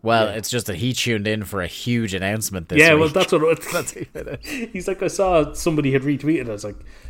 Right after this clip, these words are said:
Speaker 2: "Yeah, no, that, that, that's not news." <laughs>
Speaker 1: Yeah. I am not in, uh,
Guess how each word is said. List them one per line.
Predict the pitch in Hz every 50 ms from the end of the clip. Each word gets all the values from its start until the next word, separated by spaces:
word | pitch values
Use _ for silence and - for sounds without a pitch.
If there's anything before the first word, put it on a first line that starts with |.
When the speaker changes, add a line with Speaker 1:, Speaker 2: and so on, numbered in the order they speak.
| - -
Speaker 2:
"Yeah, | 113 107 98
no, | 92 92 90 - -
that, | 113 - -
that, | 113 98 - - - -
that's | - 98 - - -
not | 90 87 - -
news." | - - - - - - - _ _ _
<laughs> | 175 - - - - - - - - - - - - - - - - -
Speaker 1:
Yeah. | 90 80 69 71 71 - - - - -
I | 113 107 107
am | 104 101 98
not | 104 101 101 92 -
in, | 117 98 87 87 87 87 - _ _
uh, | 92 87 87 90